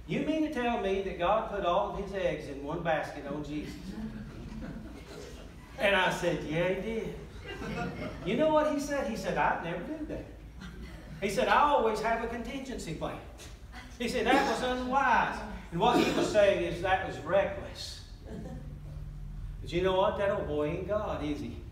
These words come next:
And that is exactly what God did. He put all of his eggs in one basket. Jesus died for our sins and rose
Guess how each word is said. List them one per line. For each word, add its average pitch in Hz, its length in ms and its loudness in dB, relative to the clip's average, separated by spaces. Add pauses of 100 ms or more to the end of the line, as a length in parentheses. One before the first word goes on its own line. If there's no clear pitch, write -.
(1400)
And 156 100 0
that 214 280 8
is 190 100 0
exactly 185 640 2
what 180 380 4
God 185 360 4
did. 214 320 -2 (960)
He 220 160 2
put 226 220 2
all 262 380 8
of 269 120 2
his 262 300 -2
eggs 220 480 4
in 180 280 2
one 226 520 2 (260)
basket. - 440 -4 (1300)
Jesus 269 680 0
died 247 560 6
for 262 140 2
our 247 220 4
sins 240 480 -4
and 143 220 -6
rose 233 320 4